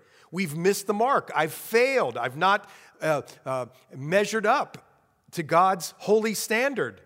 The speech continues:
That hurts. And people can get angry about it. And the Bible says here, hold on here. If the word is so important for you to become a first fruit,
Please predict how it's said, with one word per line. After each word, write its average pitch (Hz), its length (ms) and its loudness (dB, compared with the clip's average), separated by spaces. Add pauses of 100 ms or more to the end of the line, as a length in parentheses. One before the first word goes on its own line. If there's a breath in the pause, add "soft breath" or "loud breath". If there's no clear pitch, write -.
That 214 220 2
hurts. 302 720 0 (880)
And 120 100 -18
people 226 240 -8
can 139 160 -14
get 127 140 -8
angry 143 380 -4
about 98 300 -12
it. 107 100 -18
And 110 140 -18
the 113 40 -20
Bible 196 320 0
says 135 240 -10
here, 175 220 -8 (220 loud breath)
hold 302 280 -4
on 220 240 0
here. 104 280 -14 (840 soft breath)
If - 160 -4
the 214 80 4
word 269 360 0
is 302 160 -4
so 240 200 2
important 185 500 -2
for 165 160 -8
you 175 200 -4
to 240 80 -8
become 190 360 -2
a 139 60 -4
first 196 400 -2
fruit, 120 420 -10